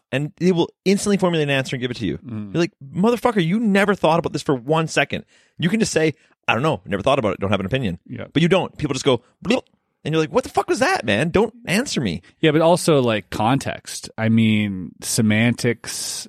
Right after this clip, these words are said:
Speaker 2: and
Speaker 1: Yeah.
Speaker 2: all, especially online, semantics
Speaker 1: Yeah.
Speaker 2: is the killer. Uh, because you can type something and it can be processed in multiple ways by, uh, multiple people who have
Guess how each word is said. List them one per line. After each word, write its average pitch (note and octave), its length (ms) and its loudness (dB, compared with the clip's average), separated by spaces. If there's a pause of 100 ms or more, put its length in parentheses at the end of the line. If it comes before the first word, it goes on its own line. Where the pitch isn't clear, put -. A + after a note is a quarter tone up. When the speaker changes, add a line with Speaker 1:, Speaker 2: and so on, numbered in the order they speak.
Speaker 2:
and A2 320 2
Speaker 1:
Yeah. G2+ 80 2
Speaker 2:
all, A#2+ 220 4
especially C3 720 -2
online, G2 420 0
semantics G#2 640 -2
Speaker 1:
Yeah. C2 80 -2
Speaker 2:
is G2 240 -10 (520)
the A2 100 -2
killer. D3 500 -2 (420)
Uh, F#2+ 220 -2
because G#2 500 0
you C3+ 80 0
can D3 140 4
type C3 260 2
something G2+ 360 -2
and A2 120 2
it A#2 80 0
can A#2+ 140 -2
be G#2 300 2 (160)
processed G2+ 640 -2
in G2 320 -2
multiple A2 440 0
ways A2 680 0
by, G#2 480 2
uh, G#2 420 0
multiple A2 440 -2
people C#3 400 0
who B2+ 120 4
have B2+ 180 2